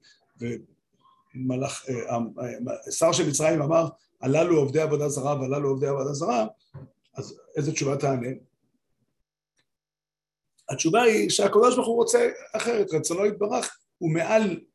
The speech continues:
המידות הללו שהוא קבע להנהגת העולם, וזה גדול מעל שמיים חסדך. אה, אבל אתה צודק, אנחנו כאן עסוקים בעצם העובדה שהקדוש ברוך הוא חס-, נותן חסד,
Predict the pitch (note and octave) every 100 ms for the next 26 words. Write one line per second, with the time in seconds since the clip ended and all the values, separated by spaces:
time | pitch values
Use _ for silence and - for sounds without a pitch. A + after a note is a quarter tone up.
0 | _ C#3 C3 B2 - D3 C3 A#2+ E3+ F3
1 | D3 C#3 C#3 B2 - A#2 C3 A#2 A#2+ A#2
2 | A#2 A2+ - - A#3 B3+ - - - C3
3 | A3 G#3+ F3 F#3 G3 D#3 D#3 C#3+ C3 B2
4 | B2+ G#2+ - - _ _ _ _ _ _
5 | B2 A#2+ A#2 A#2 A#2 A#2 - - B2+ C#3+
6 | C#3 - - A#3+ D4+ - - - F3 E3
7 | A3+ C4 G#3 G#3 A3+ G3 G#3 A3 F3 C#3+
8 | E3 D#3+ C3+ C3 C3 C#3+ C#3 C3+ B2+ G#2+
9 | C3+ D3 - B2+ A#2 - A#2 C#3 C#3+ -